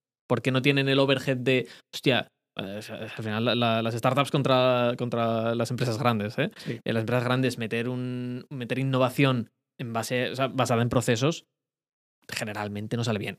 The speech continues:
Speaker 1: Evidentemente hay casos donde, donde sale muy, muy bien,
Speaker 2: Sí. La,
Speaker 1: pero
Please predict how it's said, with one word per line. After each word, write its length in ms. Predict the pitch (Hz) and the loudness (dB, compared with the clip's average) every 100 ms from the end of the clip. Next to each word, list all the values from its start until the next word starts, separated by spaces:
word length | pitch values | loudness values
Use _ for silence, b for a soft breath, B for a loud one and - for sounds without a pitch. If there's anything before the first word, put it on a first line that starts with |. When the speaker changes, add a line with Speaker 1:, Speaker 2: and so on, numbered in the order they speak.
| - | -6
Speaker 1:
Evidentemente 360 | 104 113 113 | -4 -2 -2
hay 40 | 117 | 0
casos 260 | 107 117 | 0 0
donde, 600 | 113 113 113 113 110 113 120 | 0 0 0 2 2 0 0
donde 800 | 120 117 113 110 113 113 127 151 - | 0 0 0 0 0 -2 -4 -8 -4
sale 220 | 120 120 | 0 2
muy, 180 | 120 120 | 2 2
muy 160 | 123 | 2
bien, 300 | 123 147 214 - _ | 4 2 0 -8 _
Speaker 2:
Sí. 240 | - 117 147 - - _ | -2 -2 -2 -12 -20 _
La, 100 | - | 0
Speaker 1:
pero 580 | 104 104 101 104 110 | 2 -2 -6 -10 -12